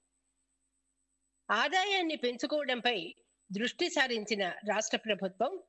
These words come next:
భూములు, భవనాలు, ఇతర ఆస్తుల రిజిస్ట్రేషన్ విలువని భారీగా పెంచాలని యోచిస్తోంది. బస్సు ప్రయాణాన్ని మహిళలకు ఉచితం చేశారు.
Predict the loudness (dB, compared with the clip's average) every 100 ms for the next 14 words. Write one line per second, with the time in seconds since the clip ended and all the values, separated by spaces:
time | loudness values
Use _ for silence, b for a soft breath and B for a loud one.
0 | _ _ _ -4 -2 0 -2 0 -2 -4
1 | -2 0 2 2 0 -2 -6 _ _ _
2 | -8 -4 0 2 4 2 0 0 0 0
3 | -2 -2 -2 0 0 0 -2 0 0 0
4 | 0 -2 -8 b b -4 0 2 2 0
5 | 0 0 -4 0 2 2 0 -2 -2 -2
6 | -6 -2 -4 -4 -12 _ _ _ _ _
7 | _ _ _ _ _ _ _ _ _ _
8 | _ _ _ -4 0 0 0 0 2 2
9 | 2 2 0 2 2 0 2 2 2 2
10 | -2 _ _ _ _ _ _ _ -6 -6
11 | -4 -2 0 0 0 -2 -2